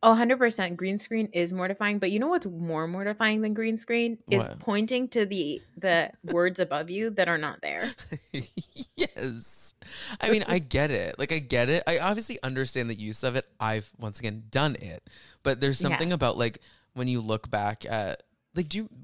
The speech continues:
Speaker 2: did you participate in Dub Smash when you were, like, uh, like, ten years ago?
Speaker 1: I sure did.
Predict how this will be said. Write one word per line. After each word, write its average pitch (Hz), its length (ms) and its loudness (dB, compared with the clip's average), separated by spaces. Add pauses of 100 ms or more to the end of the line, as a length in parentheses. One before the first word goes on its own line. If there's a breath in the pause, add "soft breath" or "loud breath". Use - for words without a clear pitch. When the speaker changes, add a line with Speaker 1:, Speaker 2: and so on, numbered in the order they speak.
(140)
Speaker 2:
did 175 140 -2
you 226 80 0
participate 185 560 0
in 123 100 2
Dub 104 260 -2
Smash 117 480 -2
when 120 140 0
you 113 140 0
were, 113 140 0
like, 107 360 -4 (680)
uh, 117 260 -2
like, 131 300 0
ten 123 180 0
years 113 180 0
ago? 120 320 -2 (480)
Speaker 1:
I 190 80 4
sure 160 200 -2
did. 139 240 -10